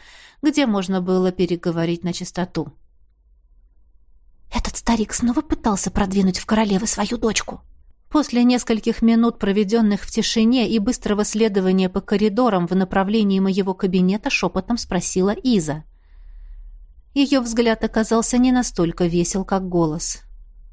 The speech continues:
Да, по докладам моих людей, леди Модрич унаследовала ум и деловую хватку своего отца. Признаюсь честно, это даже пугает.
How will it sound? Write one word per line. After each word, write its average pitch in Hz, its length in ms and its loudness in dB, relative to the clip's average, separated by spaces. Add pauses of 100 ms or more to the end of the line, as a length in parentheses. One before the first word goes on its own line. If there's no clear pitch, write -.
(240)
Да, 175 280 -2 (300)
по 311 80 2
докладам 170 480 -2
моих 165 300 -2
людей, 175 480 2 (280)
леди 226 260 2
Модрич 202 540 2
унаследовала 202 800 2
ум 220 440 2
и 214 120 2
деловую 185 560 2
хватку 175 500 -6
своего 160 440 -4
отца. 175 480 -4 (580)
Признаюсь 180 480 2
честно, - 300 -2
это 196 180 0
даже 165 220 0
пугает. 143 640 -8